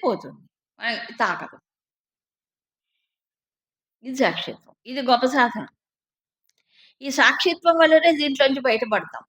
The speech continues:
లేకపోతే పడలేం. అవునా కాదా? ఆ కన్ను చూస్తోంది, విషయం వచ్చి లోపల పడింది, ఏమైంది? ఆ, ఆ విషయంలో కూడా ఎవరున్నారు? పరమాత్మ భావం చేయాలి.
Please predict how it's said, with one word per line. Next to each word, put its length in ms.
లేకపోతే 300
పడలేం. 400
అవునా 200
కాదా? 200
ఆ 40
కన్ను 300
చూస్తోంది, 680
విషయం 340
వచ్చి 260
లోపల 400
పడింది, 540
ఏమైంది? 320
ఆ, 160
ఆ 40
విషయంలో 680
కూడా 340
ఎవరున్నారు? 680
పరమాత్మ 420
భావం 360
చేయాలి. 320